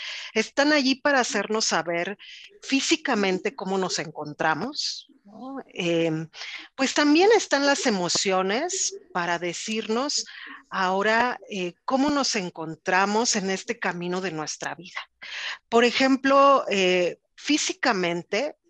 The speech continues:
¿no? Vamos a, a suponer un dolor,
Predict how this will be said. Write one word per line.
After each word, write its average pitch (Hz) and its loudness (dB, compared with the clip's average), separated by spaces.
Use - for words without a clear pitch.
¿no? - -14
Vamos 190 0
a, 147 -2
a 165 -2
suponer 185 0
un 226 4
dolor, 208 6